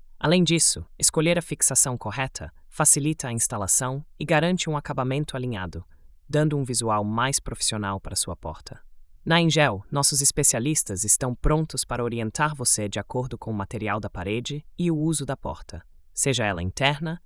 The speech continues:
externa ou corta-fogo. Trabalhamos com marcas confiáveis e disponibilizamos kits de ferragens, tanto por peça isolada quanto em conjunto, para facilitar sua escolha. Também oferecemos medição técnica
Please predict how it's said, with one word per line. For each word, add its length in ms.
externa 640
ou 140
corta-fogo. 840
Trabalhamos 460
com 120
marcas 320
confiáveis 800
e 60
disponibilizamos 880
kits 340
de 100
ferragens, 800
tanto 260
por 160
peça 300
isolada 580
quanto 260
em 60
conjunto, 600
para 160
facilitar 580
sua 140
escolha. 420
Também 280
oferecemos 600
medição 400
técnica 580